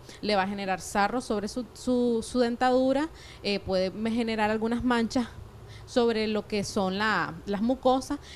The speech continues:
y además de eso, hal-, halitosis, que es mal olor. Vamos a tener otro mito,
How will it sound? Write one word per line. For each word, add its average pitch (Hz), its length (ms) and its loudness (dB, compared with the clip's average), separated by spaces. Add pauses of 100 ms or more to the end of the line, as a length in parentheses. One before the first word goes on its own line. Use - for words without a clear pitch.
(120)
y 220 120 -2
además 202 280 -2
de 208 140 -2
eso, 208 300 -6 (400)
hal-, 220 300 -6
halitosis, 226 520 -4
que 196 160 0
es 175 100 -2
mal 175 240 -2
olor. 147 280 -4 (720)
Vamos 220 300 2
a 302 60 2
tener 220 340 -4
otro 214 380 -4
mito, 196 420 -8